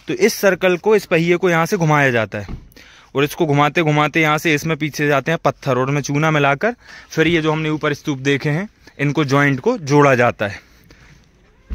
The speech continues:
चलिए, तो सारू मारू कैप्स हमने देख लिया है और आज के ब्लॉग में इतना ही दोस्तों।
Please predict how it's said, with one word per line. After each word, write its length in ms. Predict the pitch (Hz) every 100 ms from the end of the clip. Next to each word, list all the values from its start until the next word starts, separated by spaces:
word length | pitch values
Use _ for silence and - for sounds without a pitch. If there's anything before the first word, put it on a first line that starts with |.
| - - - - - - - _ _ _ _ _ _ - - - -
चलिए, 320 | 185 208 220
तो 120 | 214
सारू 240 | 190 160
मारू 200 | 180 180
कैप्स 280 | 196 190 185
हमने 380 | 180 180 190 180
देख 260 | 147 156 165
लिया 180 | 190 196
है 120 | 240 - - - - - -
और 240 | 135 139 139
आज 220 | 139 147
के 80 | 180
ब्लॉग 260 | 165 165
में 80 | 175
इतना 180 | 160 170
ही 80 | 175
दोस्तों। 320 | 175 - 196